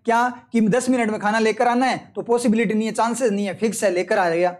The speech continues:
दस मिनट का टाइम दे दिया, फिक्स कर दिया, फिक्स कर दिया, तो मॉडल किसका आएगा, फिक्स का आ जाएगा, अपने आप पता लगेगा, do does did, अ, सॉरी, do does आएगा, प्रेजेंट के according फ्यूचर की बात करें ना, do does आएगा, और जैसे do does दिखेगा तो पता लग जाएगा, प्रेजेंट यूज़ होगा तो प्रेजेंट कंटीन्यूअस यूज़ होगा, या प्रेजेंट सिंपल इस तरीके से यूज़ हो जाएगा।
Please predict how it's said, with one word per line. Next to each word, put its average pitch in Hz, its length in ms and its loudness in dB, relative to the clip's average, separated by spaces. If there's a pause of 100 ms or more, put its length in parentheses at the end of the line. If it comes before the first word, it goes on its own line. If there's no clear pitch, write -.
दस 202 180 -2
मिनट 185 220 -2
का 160 80 -4
टाइम 202 260 0
दे 175 100 2
दिया, 185 160 -2
फिक्स 202 220 -6
कर 175 160 -2
दिया, 165 140 -2
फिक्स 208 240 -6
कर 196 140 -2
दिया, 185 140 0
तो 180 80 -6
मॉडल 196 280 -4
किसका 202 240 -4
आएगा, 165 160 0 (400)
फिक्स 220 160 -4
का 214 140 -2
आ 190 40 2
जाएगा, 190 220 0
अपने 220 180 -4
आप 202 200 2
पता 190 140 0
लगेगा, 170 240 0
do 180 180 -2
does 165 240 -2
did, 175 180 0 (300)
अ, 180 120 0
सॉरी, 175 300 0 (120)
do 180 180 0
does 202 200 2
आएगा, 190 220 2
प्रेजेंट 190 360 -2
के 190 120 -4
according 180 280 -6
फ्यूचर 175 220 -10
की 175 100 -10
बात 160 200 -4
करें 170 160 -10
ना, 220 180 -16 (300)
do 214 100 2
does 196 160 0
आएगा, 185 180 0
और 185 60 -2
जैसे 214 220 -2
do 202 140 0
does 233 180 2
दिखेगा 220 360 0
तो 196 100 -6
पता 220 180 -2
लग 233 160 2
जाएगा, 214 320 0 (240)
प्रेजेंट 214 360 0
यूज़ 233 220 0
होगा 196 180 2
तो 190 100 -10
प्रेजेंट 180 320 -4
कंटीन्यूअस 202 440 -6
यूज़ 208 200 -6
होगा, 165 120 -4
या 151 60 -4
प्रेजेंट 165 320 -4
सिंपल 180 240 -6
इस 185 140 -8
तरीके 160 200 -10
से 147 100 -12
यूज़ 190 240 -2
हो 214 60 2
जाएगा। 180 320 -2